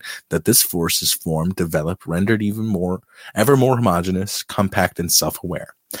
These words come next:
This is clear from military history and from the care with which in every period armies have been prepared in advance to be able to make war at any moment.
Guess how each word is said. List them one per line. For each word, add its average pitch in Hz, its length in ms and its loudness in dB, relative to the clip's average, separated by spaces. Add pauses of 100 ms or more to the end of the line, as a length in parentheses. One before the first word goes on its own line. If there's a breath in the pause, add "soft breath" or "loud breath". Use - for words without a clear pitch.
(260 loud breath)
This 92 220 4
is 82 320 -2
clear 82 400 -2
from 76 320 -6
military 80 420 -2
history 113 560 2 (280 loud breath)
and 92 100 -6
from 90 140 2
the 90 80 -2
care 110 300 4
with 110 220 0 (340)
which 98 360 2
in 87 180 -6
every 95 240 0
period 110 400 4
armies 92 440 2
have 85 100 -8
been 82 140 -2
prepared 82 560 -4
in 82 160 -6
advance 101 500 2
to - 100 -6
be 82 200 0
able 80 180 -2
to - 140 -12
make 80 320 -4
war 82 280 2
at - 140 -8
any 80 220 2
moment. 78 360 0